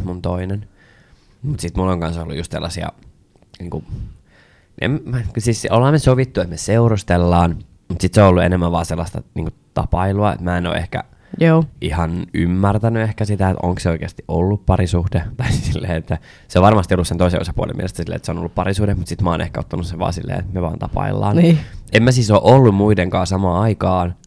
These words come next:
Speaker 1: kun mä oon ollut näiden ihmisten kanssa, mut ei se oo mu-, mulle ollut sellaista parisuhdetta.
Speaker 2: Mm.
Speaker 1: Tai miten mulla esimerkiksi nyt mun nykyisen poikaystävän kanssa.
Speaker 2: Niinpä.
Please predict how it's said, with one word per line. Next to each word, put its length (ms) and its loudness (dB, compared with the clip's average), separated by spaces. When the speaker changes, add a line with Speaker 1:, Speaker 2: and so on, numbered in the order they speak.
Speaker 1:
kun 100 -6
mä 60 0
oon 80 0
ollut 180 -2
näiden 220 -4
ihmisten 320 -6
kanssa, 200 -10
mut 100 -8
ei 120 -2
se 80 0
oo 100 0
mu-, 340 -4
mulle 240 -2
ollut 240 -4
sellaista 380 -10
parisuhdetta. 600 4
Speaker 2:
Mm. 60 -12
Speaker 1:
Tai 140 0
miten 300 -6
mulla 320 -4
esimerkiksi 500 -8
nyt 120 -6
mun 100 -8
nykyisen 300 -10
poikaystävän 480 -4
kanssa. 260 -6
Speaker 2:
Niinpä. 280 -2